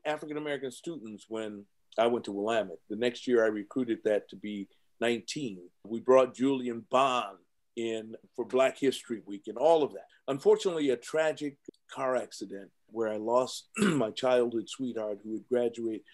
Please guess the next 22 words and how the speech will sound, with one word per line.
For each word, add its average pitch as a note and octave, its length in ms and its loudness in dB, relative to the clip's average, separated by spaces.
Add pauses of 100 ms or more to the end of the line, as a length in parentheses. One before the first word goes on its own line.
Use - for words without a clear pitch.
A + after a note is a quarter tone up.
(200)
who C#3 80 6
had B2+ 120 6
decided B2 540 2
to A#2 160 -2 (180)
transfer A#2+ 560 0
up B2 200 4 (220)
with C#3 280 0
me, G2+ 220 -12 (380)
and A#2 80 -6
my A#2 120 0
best C#3 400 2
friend C3 240 0
in G#2+ 180 -10
college, G2+ 460 -6 (400)
they C#3 140 8
were C3 160 6
both A#2 340 0
taken A2+ 360 -6
to A2 80 -4
heaven G2+ 340 -6 (260)
right G#2 240 -4
away, G2 400 -4